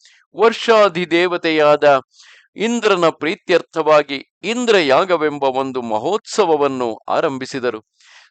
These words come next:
ಸರ್ವಾತ್ಮನಾಗಿಯೂ ಸರ್ವಸಾಕ್ಷಿಯಾಗಿಯೂ ಇರುವ ಭಗವಂತನು ಅವರು ಆ ಉತ್ಸವವನ್ನು ನಡೆಸುವ ಉದ್ದೇಶವೇನೆಂಬುದನ್ನು ಬಲ್ಲವನಾಗಿದ್ದರು.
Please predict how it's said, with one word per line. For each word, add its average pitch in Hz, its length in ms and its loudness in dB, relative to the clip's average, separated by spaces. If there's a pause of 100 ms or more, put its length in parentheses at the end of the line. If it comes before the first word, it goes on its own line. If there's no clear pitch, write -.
(120)
ಸರ್ವಾತ್ಮನಾಗಿಯೂ 175 1200 2
ಸರ್ವಸಾಕ್ಷಿಯಾಗಿಯೂ 170 1400 0
ಇರುವ 156 360 -2
ಭಗವಂತನು 143 760 -4 (360)
ಅವರು 185 480 2
ಆ 160 240 2
ಉತ್ಸವವನ್ನು 156 920 -2
ನಡೆಸುವ 170 460 -4
ಉದ್ದೇಶವೇನೆಂಬುದನ್ನು 151 1600 -4
ಬಲ್ಲವನಾಗಿದ್ದರು. 131 1000 -2